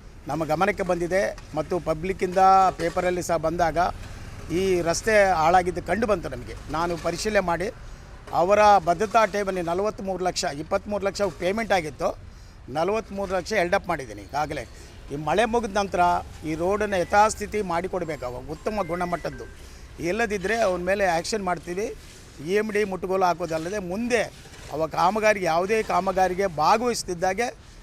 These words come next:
ನಿಯಮವನ್ನು ತಂದು ಅವ್ರ ಮೇಲೆ ಕಠಿಣ ಕ್ರಮ ಕೈಗೊಳ್ತೀವಿ. ಇದರಲ್ಲಿ ಯಾವುದೇ ದಾಕ್ಷಿಣ್ಯ ಇಲ್ಲ. ಎಲ್ಲ ಗುತ್ತಿಗೆದಾರರಿಗೂ ಎಚ್ಚರಿಕೆ ಕೊಡ್ತಾ ಇದ್ದೀನಿ. ನಾವು ಬಂದ ಮೇಲೆ ಯಾವುದೂ ರೋಡ್ಗಳನ್ನು ಹಾಳಾಗಲಿಲ್ಲ. ಇದು ನನಗೂ ಬೇಸರ ಬಂದಿದೆ.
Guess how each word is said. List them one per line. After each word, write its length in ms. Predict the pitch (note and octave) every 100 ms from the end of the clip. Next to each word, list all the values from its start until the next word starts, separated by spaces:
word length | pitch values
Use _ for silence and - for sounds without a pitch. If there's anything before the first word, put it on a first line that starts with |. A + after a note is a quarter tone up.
| -
ನಿಯಮವನ್ನು 540 | D3+ F#3+ A3 G#3+ G3 F3+
ತಂದು 340 | E3+ F3+ G#3+
ಅವ್ರ 140 | F#3
ಮೇಲೆ 320 | E3 F#3 G#3+ - -
ಕಠಿಣ 320 | E3+ F#3 G3+
ಕ್ರಮ 260 | G3 E3 F3+
ಕೈಗೊಳ್ತೀವಿ. 460 | F3+ D#3+ D3 B2+ D#3+
ಇದರಲ್ಲಿ 340 | G3 A3 A3 - - - C#3
ಯಾವುದೇ 480 | D3+ F#3 G#3+ G#3+ A3
ದಾಕ್ಷಿಣ್ಯ 400 | F#3+ F#3 G3+ F#3
ಇಲ್ಲ. 120 | D#3+
ಎಲ್ಲ 300 | E3+ G3+ A3
ಗುತ್ತಿಗೆದಾರರಿಗೂ 720 | G3+ G3+ G3+ G3+ G3 G3 A3+
ಎಚ್ಚರಿಕೆ 380 | G3 - G#3 G3
ಕೊಡ್ತಾ 280 | F3+ - E3
ಇದ್ದೀನಿ. 240 | B2+ A#2 - - - - - A#2+
ನಾವು 280 | C#3 F#3 A3
ಬಂದ 200 | A3 G#3+
ಮೇಲೆ 220 | G#3+ G#3
ಯಾವುದೂ 420 | E3 F3+ G#3+ A3
ರೋಡ್ಗಳನ್ನು 720 | G3+ G3 G3+ G3 F#3+ G3 A3 - - - - - C3+
ಹಾಳಾಗಲಿಲ್ಲ. 540 | G#3+ B3+ A#3 A3 F3
ಇದು 520 | E3+ G3+ B3 A#3 G#3+
ನನಗೂ 280 | F#3+ G#3+ A#3
ಬೇಸರ 340 | G#3+ G3+ G#3
ಬಂದಿದೆ. 440 | F#3 F#3 F#3 F#3